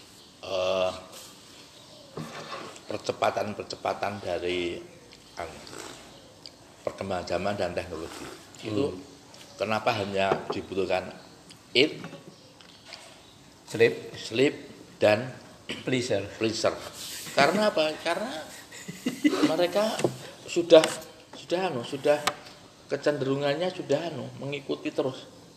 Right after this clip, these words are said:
Speaker 2: Hmm.
Speaker 1: Polanya kan seperti itu. Pokoknya iki bar iki, bar iki pokoknya terus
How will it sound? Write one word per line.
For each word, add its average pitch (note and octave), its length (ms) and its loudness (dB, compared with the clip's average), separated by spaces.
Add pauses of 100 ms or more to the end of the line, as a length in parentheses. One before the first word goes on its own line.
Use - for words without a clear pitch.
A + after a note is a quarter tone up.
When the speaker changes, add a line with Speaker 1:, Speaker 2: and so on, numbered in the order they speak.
Speaker 2:
Hmm. G#2 400 -8
Speaker 1:
Polanya E3 480 10
kan D#4+ 160 -4
seperti A3+ 320 -6
itu. B2+ 160 -2 (160)
Pokoknya F#3 400 0 (320)
iki - 180 0
bar B2 220 6
iki, B2 400 2 (1700)
bar A2 160 4
iki C#3+ 160 4
pokoknya F3 400 0
terus E3+ 320 -4